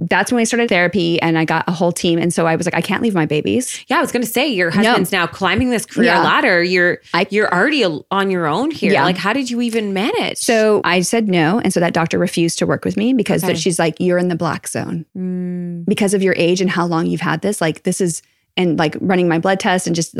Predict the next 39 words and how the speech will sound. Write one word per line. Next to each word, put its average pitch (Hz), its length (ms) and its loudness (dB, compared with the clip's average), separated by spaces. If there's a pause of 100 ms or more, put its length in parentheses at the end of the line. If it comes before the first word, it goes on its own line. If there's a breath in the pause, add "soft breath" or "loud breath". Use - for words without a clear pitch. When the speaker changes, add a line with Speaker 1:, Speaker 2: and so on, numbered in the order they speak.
Speaker 1:
seeing 175 220 0
how, 156 200 0
like, 151 300 -4
bad 165 240 0
my, 131 260 0
my 170 140 2
vitamin, 240 400 2
everything 214 240 2
was 202 100 2
off, - 240 0
right? 160 280 2
Everything's 208 320 0
off. 165 240 0
And 185 120 -2
she's 175 160 -4
like, 175 200 0 (280 loud breath)
"There's 190 200 2
no 180 260 0
way." 165 480 0 (180)
And 196 120 2
just 180 220 0
hearing, 180 320 2
like, 170 140 0
h-, - 160 -6
how 185 180 2
many 180 180 2
times 170 240 -2
I 165 40 0
was 156 100 -2
purging 180 600 0 (300 soft breath)
and 175 180 2
restricting, 185 680 2
and - 100 0
she's 170 160 -2
just 170 160 0
like, 170 300 0
"We 170 160 0
need 170 180 0 (100)
extensive. - 800 -4